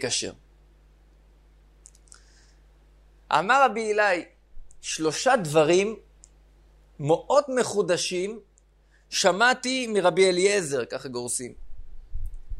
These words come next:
"ולא מצאתי אף אחד ש-, ש-,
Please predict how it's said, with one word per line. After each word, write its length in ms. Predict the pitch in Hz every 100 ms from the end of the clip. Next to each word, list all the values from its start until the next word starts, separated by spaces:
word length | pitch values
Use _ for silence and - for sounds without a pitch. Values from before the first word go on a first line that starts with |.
| - - - - - - - 110
"ולא 840 | 113 123 123 135 131 131 127 131 - - - - - - - - - 113 113 -
מצאתי 600 | 196 254 220 254 254 208
אף 140 | 233 208
אחד 400 | - 220 196 202 180 - -
ש-, 180 | - 160
ש-, 260 | 143 -